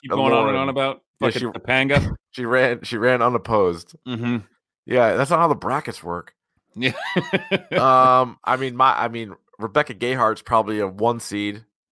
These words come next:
Speaker 1: Jawbreaker.
Speaker 2: Jaw-, you guys seen that?
Speaker 1: You guys seen Jawbreaker? No, I haven't.
Speaker 2: Who
Speaker 1: I
Speaker 2: would
Speaker 1: have not.
Speaker 2: be, uh, at the risk of sounding like barbarians,
Speaker 1: Yeah.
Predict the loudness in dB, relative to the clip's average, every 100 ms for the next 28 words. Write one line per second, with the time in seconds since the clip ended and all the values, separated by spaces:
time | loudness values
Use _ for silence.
0 | _ 0 2 2 0 -2 -8 -20 _ _
1 | _ _ 0 0 -2 -10 -2 -2 -2 -4
2 | -2 -4 -8 _ _ _ -4 -2 2 0
3 | 2 -2 0 -4 -4 0 0 0 -2 -6
4 | -14 _ _ _ -6 -2 -2 -2 -2 -2
5 | -2 -6 -12 -18 _ -2 2 4 4 2
6 | 0 -2 -4 -4 0 0 -2 -6 -2 0
7 | -2 -6 -6 -2 0 0 -2 -6 -12 -18
8 | _ 0 0